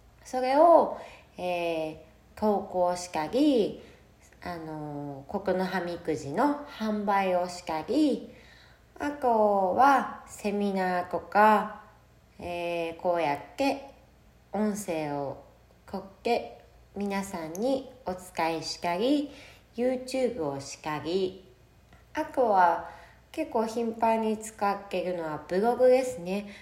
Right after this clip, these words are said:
ブログでは心のこともそうだし、スピリチュアルなこと、引き寄せの法則とか、そういったことについてお話をしています。なので、えー、私のこの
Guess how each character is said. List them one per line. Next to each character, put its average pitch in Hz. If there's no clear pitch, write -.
ブ 247
ロ 285
グ 294
で 302
は 320
心 180
の 170
こ 156
と 156
も 147
そ 190
う -
だ 143
し、 269
ス -
ピ 208
リ 160
チ -
ュ 151
ア 135
ル 135
な 127
こ 117
と、 123
引 -
き -
寄 254
せ 226
の 190
法 170
則 -
と 233
か、 254
そ 320
う 320
い 311
っ 320
た 285
こ 285
と 262
に 208
つ -
い 214
て -
お 175
話 170
を 214
し -
て 175
い 156
ま 160
す。 -
な 320
の 294
で、 247
え 208
ー、 196
私 233
の 269
こ 262
の 247